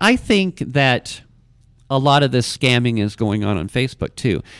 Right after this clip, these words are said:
'cause this has happened to me numerous times. I have a lot of followers on Facebook, and I will sometimes get a message from a friend saying, "Hey, do you know that, why,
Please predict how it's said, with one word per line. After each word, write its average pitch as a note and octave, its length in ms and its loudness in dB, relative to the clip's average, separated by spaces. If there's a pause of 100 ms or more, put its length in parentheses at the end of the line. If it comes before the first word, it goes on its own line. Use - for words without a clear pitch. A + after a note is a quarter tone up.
(120)
'cause B2 160 2
this F#3 160 0
has D3+ 100 -6
happened B2+ 360 0
to A#2 40 -4
me A#2+ 160 -2
numerous A2+ 560 -4
times. - 540 -12 (400)
I C#3+ 60 2
have D#3 100 2
a - 20 2
lot C#3+ 180 4
of C3 60 0
followers A2+ 540 0
on G#2+ 140 -4
Facebook, F#2 520 -8 (540)
and A2+ 480 2 (160)
I A#2+ 480 2 (340)
will A#2+ 240 2
sometimes B2 800 -2
get A#2+ 540 -2 (340)
a A#2 100 -2
message A#2+ 460 -2
from G#2+ 220 -4
a G#2+ 40 -4
friend A#2+ 400 -2
saying, G2+ 220 -4
"Hey, C3+ 220 -2
do B2 80 -2
you B2 100 -2
know C3+ 180 0
that, B2 160 -4 (360)
why, C3 280 2